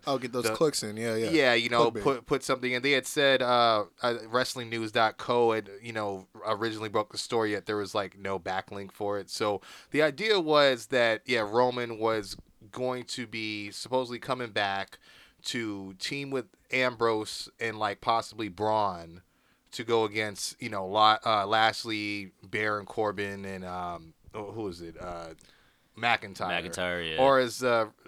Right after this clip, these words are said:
Speaker 2: Wrestle Talk News calls him, the mid card of evil, <laughs> which is
Speaker 1: God.
Speaker 2: <laughs> pretty bad.
Speaker 1: Yeah.
Speaker 2: Um, but yeah,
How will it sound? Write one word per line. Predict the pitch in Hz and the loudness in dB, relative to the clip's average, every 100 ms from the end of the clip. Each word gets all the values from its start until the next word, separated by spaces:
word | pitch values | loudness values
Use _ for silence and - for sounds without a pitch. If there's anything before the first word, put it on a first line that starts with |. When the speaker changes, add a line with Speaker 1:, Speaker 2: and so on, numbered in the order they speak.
| _ | _
Speaker 2:
Wrestle | 110 123 - | -2 -2 -2
Talk | 120 123 110 | -2 0 0
News | 117 110 - | -2 -10 -4
calls | 107 104 | -2 -2
him, | 101 | -4
the | 95 | -8
mid | 98 107 | -6 -8
card | - 104 95 | -2 -2 -2
of | 90 | -6
evil, | 107 90 90 92 _ _ - - - | -10 -10 -12 -12 _ _ -20 -18 -14
<laughs> | - - 170 160 139 - - - - - - 151 | -12 -6 -4 -4 -6 -10 -10 -12 -14 -10 -4 -4
which | 160 - | -4 -6
is | 123 104 104 147 - | -6 -6 -2 -4 -2
Speaker 1:
God. | 131 | -4
Speaker 2:
<laughs> | |
pretty | 143 110 - - | -2 -4 -6 -4
bad. | 165 - _ - - - | -2 -4 _ -18 -14 -10
Speaker 1:
Yeah. | 107 101 123 120 113 104 | -10 0 6 8 8 6
Speaker 2:
Um, | 95 95 | 0 -8
but | 117 139 147 160 | 0 4 4 4
yeah, | 196 170 | 4 4